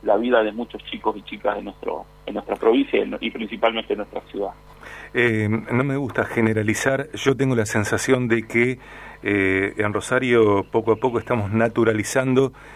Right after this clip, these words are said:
Speaker 2: el nivel de, de adicciones, de consumo, de, de asesinatos. En lo que va del año ya hubo noventa asesinatos en Rosario, eh, y,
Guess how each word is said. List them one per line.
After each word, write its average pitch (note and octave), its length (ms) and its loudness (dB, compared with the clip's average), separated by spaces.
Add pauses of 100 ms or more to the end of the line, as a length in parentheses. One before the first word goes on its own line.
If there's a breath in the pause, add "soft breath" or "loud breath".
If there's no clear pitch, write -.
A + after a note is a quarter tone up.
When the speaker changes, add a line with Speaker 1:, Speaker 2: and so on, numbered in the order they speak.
(180 loud breath)
Speaker 2:
el G2+ 160 0
nivel G#2+ 340 4
de, F#2+ 680 0
de F#2+ 360 -2
adicciones, A#2 800 2
de G#2 100 -2
consumo, B2 800 0 (420 loud breath)
de, F#2+ 840 0 (220)
de G#2 220 -2
asesinatos. G#2 680 0
En F#2+ 80 -2
lo F#2+ 100 0
que G#2 100 0
va A2+ 120 6
del A2+ 180 4
año C3 340 2 (400 loud breath)
ya A#2 200 0
hubo A#2+ 140 6
noventa G#2+ 420 2
asesinatos G2 640 -4
en F#2 120 -6
Rosario, B2 520 0 (420 loud breath)
eh, F#2 540 -2
y, F#2+ 380 -8